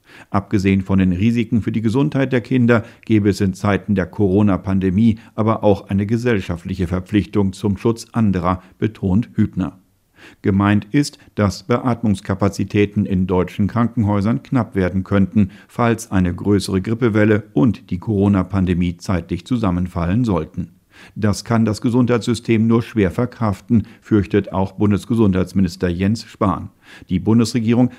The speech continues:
habe diesmal zusätzlichen Grippeimpfstoff besorgt.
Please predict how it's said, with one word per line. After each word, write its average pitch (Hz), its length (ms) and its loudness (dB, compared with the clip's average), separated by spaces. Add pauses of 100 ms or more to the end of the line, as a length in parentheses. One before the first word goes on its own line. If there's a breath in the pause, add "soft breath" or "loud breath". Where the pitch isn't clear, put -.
habe 117 260 0
diesmal 110 500 0 (140)
zusätzlichen 104 720 2
Grippeimpfstoff 107 840 0
besorgt. 107 500 0